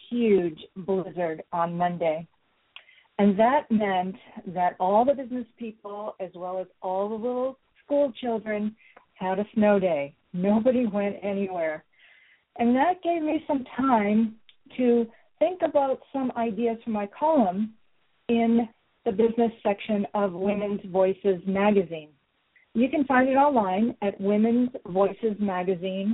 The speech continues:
dot com, and the section is called Economy, and my column is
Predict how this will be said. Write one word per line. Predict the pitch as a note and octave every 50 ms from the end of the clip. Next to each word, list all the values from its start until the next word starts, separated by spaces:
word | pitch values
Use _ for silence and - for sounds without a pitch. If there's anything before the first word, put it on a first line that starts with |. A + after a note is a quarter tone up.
| A3+ _ _ _ _ -
dot | F3 G3 G3 - - -
com, | - G3+ F3+ F3 G3+ C4 - _ _ _ _ _ _ _ - - _ _ _ - -
and | G3+ G3+ G3 G3 G#3 G3+
the | G3+ G3 G3+ -
section | A#3 A3+ A3 - C4 B3 A#3 A3
is | A3 A3 -
called | - - A3 G#3+ G#3+ G#3 G#3 - -
Economy, | G#3+ - - - - G#3 G3+ F#3+ G3 G3 G3+ G#3 C#4+ D#4 _ _ _ _ _ _ _ _ _ _ _ _ _ -
and | A3 G#3+ G#3+ G#3 G#3 G#3+ A3 G#3+ A3 A#3+ - _ -
my | G#3+ G#3+ A3 G#3+ G#3 G#3+ A3 -
column | - D#4 E4+ D#4+ B3 A3+ A3 A3+ A3+ A3 _ _ -
is | - A3